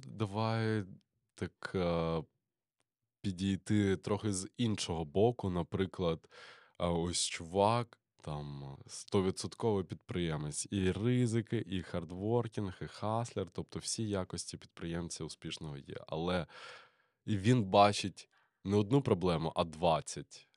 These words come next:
там проблем, і просто їх валідує. А, це,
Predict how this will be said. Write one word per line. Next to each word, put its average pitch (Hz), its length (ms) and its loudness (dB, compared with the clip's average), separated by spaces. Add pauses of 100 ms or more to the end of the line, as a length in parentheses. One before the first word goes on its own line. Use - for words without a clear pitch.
(140)
там 78 200 -10
проблем, 82 600 -4 (120)
і 104 80 -2
просто 113 420 4
їх 95 180 -2
валідує. 87 760 -2 (680)
А, 76 480 -8 (500)
це, 90 760 6